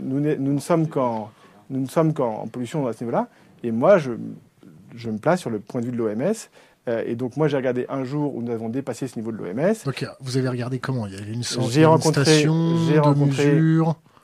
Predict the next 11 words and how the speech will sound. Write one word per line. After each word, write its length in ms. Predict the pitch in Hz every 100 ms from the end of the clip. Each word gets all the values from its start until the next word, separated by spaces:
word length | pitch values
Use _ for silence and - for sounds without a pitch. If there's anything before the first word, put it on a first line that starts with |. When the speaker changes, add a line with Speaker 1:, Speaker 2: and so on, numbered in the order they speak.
| _
Speaker 1:
j'ai 160 | 117 127
rencontré 360 | 135 135 123 123
Air 100 | -
Paris. 360 | 104 120 220 - _ _ _
Je 80 | 113
leur 180 | 127 127
ai 60 | 127
demandé, 520 | 127 123 131 127 127 -
euh, 120 | 120
ils 280 | - 143 135
ont 220 | 170 151